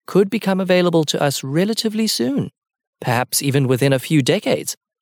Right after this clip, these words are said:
thereby enabling us to construct von Neumann probes, while at the same time, nanotechnology may cause assumption number two to fail because it might be of such a nature that practically any civilization that invents it will thereby cause its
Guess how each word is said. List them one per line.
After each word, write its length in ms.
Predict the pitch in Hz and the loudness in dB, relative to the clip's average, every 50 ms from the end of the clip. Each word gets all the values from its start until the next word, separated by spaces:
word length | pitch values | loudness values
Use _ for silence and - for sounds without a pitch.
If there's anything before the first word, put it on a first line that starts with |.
| _ _ - | _ _ 0
thereby 400 | 104 117 120 107 101 101 117 160 | 0 2 2 2 2 2 2 0
enabling 600 | 190 - 127 117 117 127 147 135 143 135 127 127 | 0 0 0 0 2 2 2 2 0 0 0 0
us 140 | 123 120 - | -2 -4 -4
to 100 | - - | -6 -6
construct 480 | - 120 113 - - - 113 107 - | -4 -2 -2 -2 0 0 -2 -2 -2
von 280 | - - 101 104 101 98 | -2 -2 -2 -2 -2 -2
Neumann 360 | 101 110 123 127 131 135 143 | 0 2 2 2 2 0 0
probes, 400 | - 143 135 147 170 196 196 - - _ _ _ _ _ _ | 0 2 2 4 2 2 -2 -6 -12 _ _ _ _ _ _
while 380 | - 117 113 104 101 98 98 - - | -4 -2 -2 0 0 -2 -2 -4 -6
at 100 | 113 - | -8 -6
the 60 | 101 | -6
same 320 | - - - 98 90 90 | -4 -2 -2 -2 -4 -4
time, 500 | - - - 185 202 190 139 117 110 127 - _ _ _ _ _ _ 120 | -8 -6 -2 0 0 2 2 0 0 -2 -6 _ _ _ _ _ _ -2
nanotechnology 760 | 117 110 107 - - 104 - - 107 101 107 101 - 127 120 | -2 0 -2 -2 -4 -4 -4 -2 -2 -2 -2 -2 -2 -2 0
may 200 | 117 120 131 131 | 0 0 0 -2
cause 340 | - - 143 139 139 131 | 0 2 2 2 2 2
assumption 520 | - 143 135 - 147 127 127 - - 131 127 | 0 -4 -2 -2 -2 -2 -2 -2 -4 -2 -2
number 180 | 123 120 120 | -2 -2 -4
two 320 | 117 - - - 262 285 269 | -4 -4 -2 0 0 0 0
to 160 | - - - | 0 -2 -4
fail 560 | - - - 226 226 151 98 95 127 170 - _ _ _ _ | -4 -2 -2 0 2 2 2 0 0 -2 -4 _ _ _ _
because 220 | - 147 - 175 180 | -2 0 0 2 0
it 100 | 180 180 | 0 0
might 300 | 185 190 208 233 233 - | 0 0 0 -2 -2 -4
be 100 | 208 202 | -2 -2
of 140 | 185 170 | -2 -2
such 300 | - - - 196 - - | -2 -2 -2 -2 -2 -2
a 40 | 220 | 0
nature 380 | 202 175 160 147 - - 165 156 | 2 2 2 2 2 0 0 2
that 280 | 143 151 131 - - - | 2 0 -2 -2 -6 -8
practically 600 | - - 180 - - 190 - - 170 170 - - _ | -8 -6 -6 -4 -6 -6 -4 -4 -4 -6 -6 -6 _
any 260 | - 185 220 233 208 | 0 0 2 2 0
civilization 800 | 143 - - 120 110 107 107 110 107 104 107 110 107 - 117 113 | 0 0 0 0 0 0 0 0 0 0 -2 -2 -2 -2 -2 -2
that 160 | 107 107 107 | 0 0 0
invents 420 | 107 107 104 107 107 104 101 - - | 0 -2 0 0 -2 -2 -2 -4 -4
it 240 | 131 143 - - - _ - | -4 -4 -4 -8 -10 _ 0
will 160 | 156 175 180 | 2 2 4
thereby 440 | 156 175 190 190 156 127 120 135 147 | 4 2 2 2 2 2 2 0 0
cause 300 | - - - 131 127 117 | -2 0 2 2 2 2
its 160 | 127 117 - | 0 0 -2